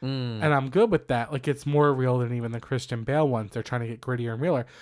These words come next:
Speaker 1: Yeah,
Speaker 2: I
Speaker 1: yeah,
Speaker 2: would
Speaker 1: yeah.
Speaker 2: see Batfleck fight him because there's already wacky shit happening. You got cyborgs and super fast men.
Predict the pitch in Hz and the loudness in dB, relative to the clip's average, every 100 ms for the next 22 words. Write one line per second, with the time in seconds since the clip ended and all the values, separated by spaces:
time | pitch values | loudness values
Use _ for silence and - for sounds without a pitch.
0 | - 120 139 185 196 - 156 127 120 127 | -6 4 8 8 6 4 0 0 4 4
1 | 196 175 143 117 110 - - 113 110 110 | 4 0 -2 -2 -2 -6 -2 -2 -2 -4
2 | 131 147 - 151 151 151 151 156 151 151 | -6 -6 -2 2 4 6 6 4 4 6
3 | 151 - 160 - 240 196 147 117 123 135 | 4 0 -4 0 0 2 0 0 0 0
4 | 135 - 143 147 147 160 156 151 156 - | -2 -2 -2 0 2 2 2 -2 -4 -4
5 | 170 143 170 160 - 185 175 117 110 | -4 -2 0 0 -2 -2 -2 -2 -6